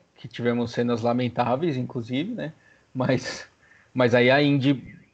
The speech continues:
percebeu que, falou, "Opa, não vai dar tempo de limpar a pista com vinte e sete voltas, porque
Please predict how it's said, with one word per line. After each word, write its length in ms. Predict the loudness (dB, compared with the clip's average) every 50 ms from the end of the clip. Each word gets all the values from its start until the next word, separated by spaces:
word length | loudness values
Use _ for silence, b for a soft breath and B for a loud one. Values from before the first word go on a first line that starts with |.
| _ 2
percebeu 840 | 4 4 4 4 2 4 4 4 4 4 2 4 4 6 6 4 2
que, 460 | 0 -4 -6 -4 -2 -2 -2 -2 -4 -4
falou, 240 | -2 0 2 2 2
"Opa, 160 | 2 2 -2
não 120 | -4 -2
vai 120 | -2 0 0
dar 120 | 0 0 -2
tempo 260 | -2 -4 -4 -4 -4
de 80 | -4 -4
limpar 340 | -4 -4 -4 -2 -2 0 0
a 40 | -2
pista 340 | -2 -4 -8 -6 -6 -8 -10
com 200 | -8 -6 -6 -4
vinte 200 | -4 -4 -4 -4
e 40 |
sete 220 | -4 -4 -4 -4 -6
voltas, 440 | -4 0 2 4 4 2 0 -4 -8
porque 460 | _ -8 -8 -6 -4 -4 -2 -2